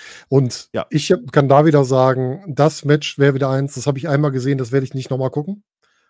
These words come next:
Speaker 1: Das ist für mich ganz klar eins, wo ich sag, sowas gucke ich mir einmal an. Ich gucke mir
Speaker 2: Mhm.
Speaker 1: auch, ähm, irgendwelche, wenn es mal so Deathmatch-Ansätze gibt bei anderen Matches, gucke ich mir maximal einmal an,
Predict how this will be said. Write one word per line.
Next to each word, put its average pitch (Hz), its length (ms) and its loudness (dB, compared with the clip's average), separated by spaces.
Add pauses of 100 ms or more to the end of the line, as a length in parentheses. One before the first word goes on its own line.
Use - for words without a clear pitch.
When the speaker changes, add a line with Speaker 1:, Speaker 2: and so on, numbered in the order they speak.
(120)
Speaker 1:
Das 127 120 -4
ist 135 80 -12
für 160 80 -4
mich 143 160 -4
ganz 143 300 0
klar 156 200 2
eins, 160 200 -2
wo 143 60 0
ich 135 100 -2
sag, 135 340 -4 (720)
sowas 165 560 0 (360)
gucke 170 220 0
ich 160 60 0
mir 165 140 2
einmal 135 380 2
an. 107 140 -14 (580)
Ich 147 140 -8
gucke 180 240 -2
mir 151 80 4
Speaker 2:
Mhm. 139 60 4
Speaker 1:
auch, 143 320 2
ähm, 135 340 -2 (640)
irgendwelche, 143 720 4
wenn 139 140 2
es - 100 -6
mal 147 120 4
so 131 100 -2
Deathmatch-Ansätze 147 1300 0
gibt 147 140 -6
bei 147 80 0
anderen 147 140 2
Matches, 147 280 -2
gucke 151 160 -10
ich 147 60 -6
mir 156 60 2
maximal 151 500 0
einmal 139 320 -2
an, 170 200 -4